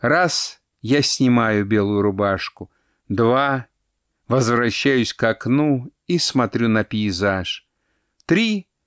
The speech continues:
отворяется дверь, и появляется жена с авоськой. «Ты меня любишь?» испуганно спрашивает жена,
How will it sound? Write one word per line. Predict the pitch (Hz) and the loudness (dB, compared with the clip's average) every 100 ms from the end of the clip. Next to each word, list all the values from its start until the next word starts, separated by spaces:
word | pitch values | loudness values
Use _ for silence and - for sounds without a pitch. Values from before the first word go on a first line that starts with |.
| _ _ _ _ _ | _ _ _ _ _
отворяется | - 117 202 254 247 208 - 185 | -4 0 2 2 2 0 0 0
дверь, | 156 180 226 208 170 143 - | 2 2 2 0 -2 -6 -4
и | 123 | -2
появляется | 123 117 110 131 175 160 - - 120 | 0 2 2 2 2 0 -2 -2 -2
жена | 110 107 104 101 | 0 0 0 -2
с | - | -2
авоськой. | 101 101 95 - - 87 - _ _ _ _ _ _ _ _ _ _ | 0 0 -2 -6 -12 -14 -14 _ _ _ _ _ _ _ _ _ _
«Ты | 143 | 0
меня | 151 165 160 | 2 2 2
любишь?» | 180 214 151 107 - _ _ _ _ - | 2 2 0 -2 -4 _ _ _ _ -2
испуганно | 113 - - 202 151 131 120 | -2 -2 -4 -2 2 2 0
спрашивает | - 135 135 131 123 123 113 | -2 0 0 0 0 0 -2
жена, | 117 131 123 101 | 0 2 2 2